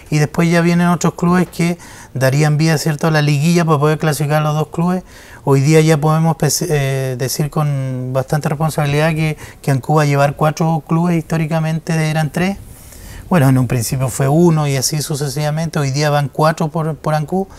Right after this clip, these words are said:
Así que esperemos que esos clubes ya en la primera quincena de enero, cuando sea la premiación de fútbol amateur,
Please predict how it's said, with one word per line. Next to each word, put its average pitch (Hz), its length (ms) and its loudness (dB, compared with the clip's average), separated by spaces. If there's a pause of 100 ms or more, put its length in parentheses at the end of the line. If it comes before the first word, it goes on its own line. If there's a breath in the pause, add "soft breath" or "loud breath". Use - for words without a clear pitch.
(300 loud breath)
Así 139 200 -2
que 139 60 -2
esperemos 156 420 0
que 165 80 -4
esos 151 180 -4
clubes 165 320 2
ya 160 240 4
en 160 80 0
la 151 100 2
primera 147 340 0
quincena 147 440 -2
de 147 80 0
enero, 160 300 -2
cuando 143 220 -2
sea 143 200 -4
la 139 120 -2
premiación 135 480 -4
de 139 80 -2
fútbol 139 260 -4
amateur, 135 320 -4